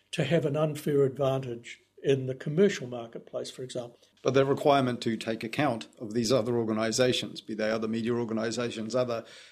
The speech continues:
Speaker 2: uh, public agencies and funding organisations, not really clear at all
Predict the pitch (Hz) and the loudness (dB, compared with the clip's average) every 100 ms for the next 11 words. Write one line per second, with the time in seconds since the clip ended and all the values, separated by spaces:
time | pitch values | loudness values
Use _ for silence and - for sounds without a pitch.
0 | _ 113 107 - 123 113 139 135 127 110 | _ -6 -4 -2 0 2 4 4 2 -2
1 | 117 110 110 165 156 131 120 110 117 110 | -2 -2 2 2 4 2 0 -2 -2 0
2 | 117 107 107 160 175 180 156 135 147 135 | 0 0 0 4 4 6 4 4 4 4
3 | 131 127 113 | 4 4 2